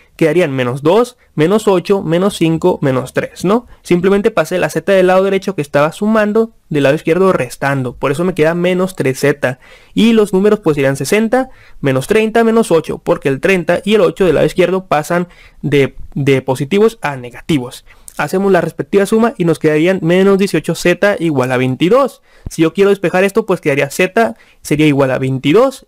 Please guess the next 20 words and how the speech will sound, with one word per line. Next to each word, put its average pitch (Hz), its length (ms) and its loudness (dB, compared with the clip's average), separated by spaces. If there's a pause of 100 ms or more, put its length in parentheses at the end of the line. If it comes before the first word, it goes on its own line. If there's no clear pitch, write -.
(120)
entre 220 400 2
menos 208 320 0
dieciocho. 254 400 -2 (380)
¿Cuánto 160 320 0
da 214 120 4
eso? 240 300 2
Bueno, 165 320 0
da 147 240 0
menos 143 400 -4
once 196 500 0
entre 143 460 -4
nueve. 135 500 -4 (300)
Y 196 220 2
este 269 280 0
sería 180 240 2
el 180 80 0
resultado 180 580 0
de 147 120 2
todo 214 340 2
esto. 208 440 -2